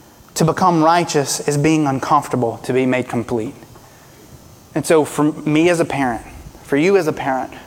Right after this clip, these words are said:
for you as a husband, as a wife, as a mentor, as a, as an employee, as a person in a circle of influence, it is going,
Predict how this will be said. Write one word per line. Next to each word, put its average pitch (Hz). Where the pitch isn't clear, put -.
for -
you 180
as 170
a 165
husband, 156
as 131
a 139
wife, 170
as 143
a 135
mentor, 156
as 143
a, 143
as 139
an 135
employee, 165
as 147
a 147
person 208
in 170
a 156
circle 175
of 160
influence, 147
it 175
is 165
going, 135